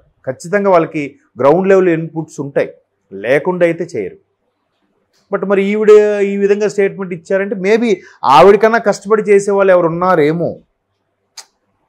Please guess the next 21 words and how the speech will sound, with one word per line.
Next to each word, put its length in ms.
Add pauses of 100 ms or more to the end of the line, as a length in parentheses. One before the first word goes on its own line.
ఒకవేళ 300
ఉన్నా 320
మహిళలు 400
కాదేమో, 520 (200)
జెంట్స్ 440
అయితే 180
ఉండొచ్చు, 380
మహిళలు 720 (360)
అరు-, 180
అరుదుగా 380
ఉంటారు 320
కదా. 280
That 240
too 140
వరల్డ్ 160
సిటీ 200
లాంటి 260
ఏరియాలో 560
నిలబడడం 420
అనేది 320
కొద్దిగా, 500